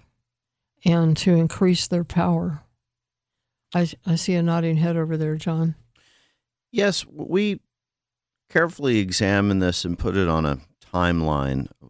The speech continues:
Speaker 2: Timelines are very useful within an investigation. You really plot out the first public policy pronouncements and the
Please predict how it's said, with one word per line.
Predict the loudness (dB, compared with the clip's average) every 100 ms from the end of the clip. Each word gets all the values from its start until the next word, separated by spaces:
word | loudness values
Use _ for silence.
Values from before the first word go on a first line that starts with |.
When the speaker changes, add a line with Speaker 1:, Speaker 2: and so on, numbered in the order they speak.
| -16
Speaker 2:
Timelines | -4 0 2 2 0 0 -2
are | -2
very | 0 0
useful | -2 -2 -4 -6
within | -6 -6 -4
an | -4
investigation. | -2 -2 -4 -8 -8 -6 -6 -6 -8
You | -8 -6
really | -4 -4
plot | -6 -4 -2 0
out | 0 0 -2 -8 _ _ _ _ _ _ _ _ -16
the | -6
first | 0 0 0 -4 -8 _ _ _ _ _
public | -6 -2 -4 -4
policy | 0 0 0 -2 -8
pronouncements | -8 -2 0 0 0 -4 -4 -4 -4 -8 -12 _ _ _ _ -4
and | -2 -2 -6 _ _ _ _ _ _
the | -6